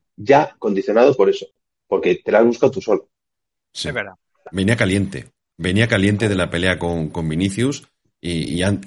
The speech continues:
Speaker 2: entra, yo creo que no elige bien y entra, bueno,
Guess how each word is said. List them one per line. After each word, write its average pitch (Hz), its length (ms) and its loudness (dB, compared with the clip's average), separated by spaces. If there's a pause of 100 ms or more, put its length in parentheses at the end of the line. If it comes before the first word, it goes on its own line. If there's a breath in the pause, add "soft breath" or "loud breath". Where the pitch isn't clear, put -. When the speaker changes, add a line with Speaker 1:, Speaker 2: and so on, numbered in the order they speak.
(140)
Speaker 2:
entra, 104 460 0
yo 87 160 -4
creo 90 120 -2
que 87 60 -4
no 90 60 -2
elige 87 280 -2
bien 120 320 0
y 82 80 -2
entra, 80 300 -4
bueno, 78 220 -6